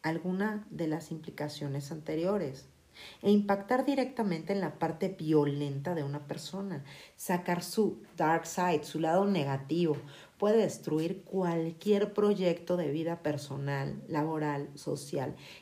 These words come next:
empezando porque se está rompiendo la empatía y el respeto del vínculo. Hay una línea muy delgada entre la confianza,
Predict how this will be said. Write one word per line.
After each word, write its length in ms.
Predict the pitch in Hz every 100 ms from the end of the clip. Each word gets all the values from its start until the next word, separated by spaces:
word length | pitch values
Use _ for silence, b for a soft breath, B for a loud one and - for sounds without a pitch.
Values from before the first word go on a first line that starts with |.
| -
empezando 1040 | 185 190 180 180 180 202 185 170 147 143 - - _ _ _ _ _
porque 260 | 190 196 180
se 140 | -
está 280 | 156 - 180
rompiendo 640 | 196 208 202 180 139 131
la 80 | 131
empatía 720 | 131 127 120 - 190 139 - - - _ _ _ _ _ _ _ _ _ -
y 120 | 175
el 80 | 165
respeto 760 | 165 156 - 190 - - 139 151 -
del 260 | 160 151 147
vínculo. 760 | - 208 196 175 - 139 135 - - B B B B
Hay 180 | - 226
una 160 | 247 254
línea 300 | 247 247 233
muy 400 | 233 247 247 233
delgada 440 | 208 196 185 170
entre 260 | 156 156 143
la 160 | 139
confianza, 720 | 139 131 - 170 175 202 208